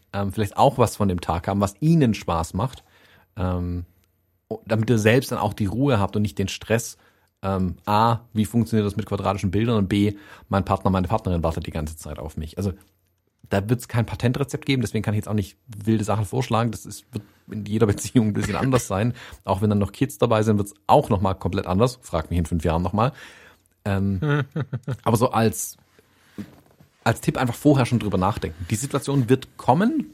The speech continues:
Speaker 1: an dem ihr, äh, wenn ihr in Urlaub seid, fotografieren wollt. Ähm, wie könnt ihr es dann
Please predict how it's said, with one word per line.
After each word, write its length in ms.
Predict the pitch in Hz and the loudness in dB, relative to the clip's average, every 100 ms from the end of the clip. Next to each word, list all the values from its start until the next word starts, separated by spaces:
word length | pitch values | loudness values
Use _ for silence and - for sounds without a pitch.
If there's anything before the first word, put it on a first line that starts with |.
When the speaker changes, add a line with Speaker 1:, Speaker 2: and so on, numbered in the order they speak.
| _ - | _ -4
Speaker 1:
an 160 | 127 | 0
dem 180 | 127 147 | 0 0
ihr, 220 | 139 135 - - - | 0 -2 -6 -12 -4
äh, 80 | 117 | 0
wenn 180 | 107 113 | 2 2
ihr 60 | 110 | 2
in 60 | |
Urlaub 240 | 120 120 - | 2 0 2
seid, 240 | 110 - - - - | 0 -2 -10 -20 -10
fotografieren 640 | 113 110 104 - 131 131 | -6 -4 -4 0 2 4
wollt. 300 | 120 113 117 - _ _ _ - | 4 2 0 -12 _ _ _ -4
Ähm, 280 | 87 85 87 - | -2 -2 -6 -8
wie 120 | 95 | -2
könnt 220 | 107 90 | 0 2
ihr 40 | 90 | 0
es 60 | |
dann 300 | 90 85 87 | -2 -4 -4